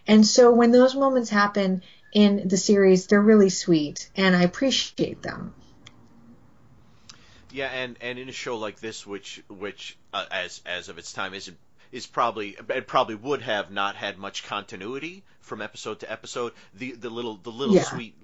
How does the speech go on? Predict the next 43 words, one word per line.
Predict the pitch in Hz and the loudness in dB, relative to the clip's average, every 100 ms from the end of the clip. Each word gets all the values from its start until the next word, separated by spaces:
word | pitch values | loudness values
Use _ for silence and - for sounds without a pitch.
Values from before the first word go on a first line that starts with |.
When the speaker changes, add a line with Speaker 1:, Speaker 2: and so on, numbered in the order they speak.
| 117 | -20
Speaker 2:
little, | 117 117 107 90 - _ - | -14 -10 -10 -14 -20 _ -16
the | 123 | -14
little | 120 127 | -12 -12
sweet | - 123 _ | -12 -16 _
character | 147 120 110 104 | -10 -8 -8 -12
moments | 101 98 - | -12 -12 -18
build | 80 110 95 | -12 -10 -8
up. | 87 76 _ _ - - | -10 -10 _ _ -20 -20
So | - - | -12 -10
eventually, | 110 110 104 110 98 | -8 -10 -10 -10 -6
after | 98 - 90 | -6 -8 -16
a | |
time, | - 92 90 | -14 -14 -10
I | 135 151 | -6 -6
always | 143 | -6
say | - 139 | -10 -10
it's | 110 123 | -10 -12
like | 110 | -14
with, | 113 107 - | -12 -14 -10
um, | 98 92 _ _ - | -14 -14 _ _ -12
like | 123 - | -12 -10
with, | 113 - | -12 -8
uh, | 101 98 | -8 -4
Rockford | 110 110 - 98 - | -2 -2 -6 -18 -14
Files. | 92 78 71 62 - - _ - | -8 -8 -10 -16 -20 -20 _ -16
You | 117 | -10
know, | 104 | -10
there, | 113 117 | -10 -12
there, | - 127 123 - _ _ _ - 139 143 _ | -10 -10 -10 -14 _ _ _ -20 -20 -20 _
characters | 202 165 - 135 131 | -6 -6 -4 -12 -8
reappear, | 135 - 147 127 123 120 | -8 -8 -12 -8 -6 -6
and | 117 | -8
so, | - 185 - | -10 -12 -10
occasionally | 143 - 165 151 123 110 | -14 -12 -12 -12 -14 -12
there's | 101 98 | -12 -14
continuity, | - 101 95 98 95 | -12 -14 -12 -14 -14
but | 95 104 | -14 -12
most | 127 123 | -12 -12
of | 110 | -12
the | |
time | 131 104 | -10 -10
there | 98 95 | -10 -12
isn't. | 104 131 139 | -12 -14 -16